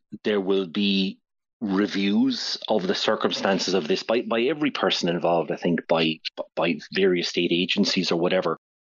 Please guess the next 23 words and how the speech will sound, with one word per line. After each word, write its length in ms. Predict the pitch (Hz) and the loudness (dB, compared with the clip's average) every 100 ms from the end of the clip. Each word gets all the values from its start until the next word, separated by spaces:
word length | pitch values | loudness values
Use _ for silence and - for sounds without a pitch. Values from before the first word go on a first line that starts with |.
| - | -4
And 180 | 107 104 | 0 2
they 80 | 104 | 2
will 140 | 98 | 2
look 320 | 101 113 - | 2 0 -2
to 100 | - | -4
see, 380 | - 101 92 - - - - | 0 2 0 -2 -14 -10 -2
could 300 | - 107 - | 2 2 0
things 300 | 101 92 - | 0 2 0
have 120 | - | 0
been 140 | 90 | 0
handled 480 | 80 90 82 85 73 | 2 0 0 -2 0
differently? 560 | 104 - 104 82 92 87 | 0 0 0 0 2 2
Might 340 | 85 98 - - | 2 0 0 0
things 240 | 95 - | 2 2
have 120 | - | 0
been 180 | - - | 0 2
different? 340 | 101 - 80 - - - - - - | 2 2 0 0 2 2 0 -2 0
But 120 | 120 | 0
I 80 | 120 | 0
don't 340 | 147 160 170 | 2 2 0
think 320 | - 139 113 | 0 0 2
you 140 | 113 107 | 2 2
can 320 | - 92 | 2 0